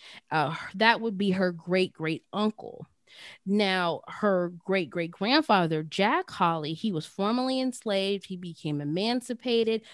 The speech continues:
and became a prosperous landowner in Slocum. He, unlike his, uh, his brother, was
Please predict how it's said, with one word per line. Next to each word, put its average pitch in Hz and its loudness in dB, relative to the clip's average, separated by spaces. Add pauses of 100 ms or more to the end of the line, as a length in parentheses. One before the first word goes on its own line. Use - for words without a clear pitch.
(140)
and 233 6
became 240 6
a 208 4
prosperous 247 4
landowner 196 6 (100)
in 226 6
Slocum. 240 2 (380)
He, 285 6
unlike 202 2
his, 175 -2 (160)
uh, 208 2
his 175 4
brother, 170 2 (320)
was 220 8